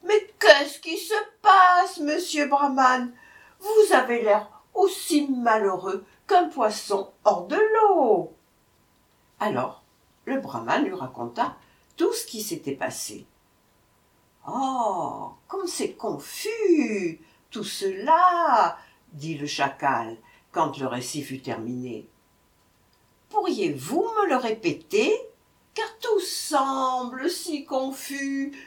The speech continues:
je ne comprends rien. Le brahman raconta tout à nouveau.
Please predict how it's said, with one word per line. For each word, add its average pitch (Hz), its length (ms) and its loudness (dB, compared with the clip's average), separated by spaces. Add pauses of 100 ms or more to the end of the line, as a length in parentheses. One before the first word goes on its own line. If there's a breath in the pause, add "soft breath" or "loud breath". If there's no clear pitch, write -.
(160 loud breath)
je 262 140 -6
ne 294 180 0
comprends 254 540 -2
rien. 233 960 -2 (1700)
Le 247 140 -4
brahman 233 580 -4
raconta 196 520 -4
tout 392 280 -4
à 320 100 0
nouveau. 147 440 -8